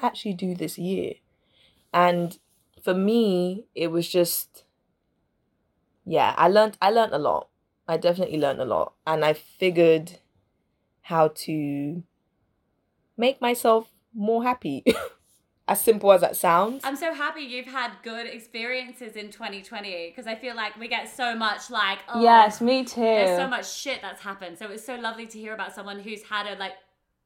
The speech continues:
Speaker 2: nice reflective period.
Speaker 1: No, it's honestly has not been all bad. It's actually,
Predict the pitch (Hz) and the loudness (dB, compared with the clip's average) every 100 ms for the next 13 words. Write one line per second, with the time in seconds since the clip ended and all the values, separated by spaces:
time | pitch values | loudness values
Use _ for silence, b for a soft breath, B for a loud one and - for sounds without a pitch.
0 | _ - 202 196 196 196 - - - _ | _ -18 -10 -10 -10 -14 -20 -20 -20 _
1 | _ _ _ 220 196 202 214 - - 175 | _ _ _ -18 -14 -12 -12 -16 -20 -20
2 | 180 156 151 180 196 214 214 226 247 269 | -20 -20 -10 0 4 4 4 2 2 0
3 | 247 202 185 190 170 165 156 - 165 156 | -4 -2 -2 -2 -2 -2 -2 -4 -6 -6
4 | 151 - _ _ 170 160 156 156 139 90 | -12 -18 _ _ 0 0 2 4 4 2
5 | 98 _ _ - 175 - 220 - 226 214 | -4 _ _ -6 0 6 6 6 -2 -2
6 | 202 | -4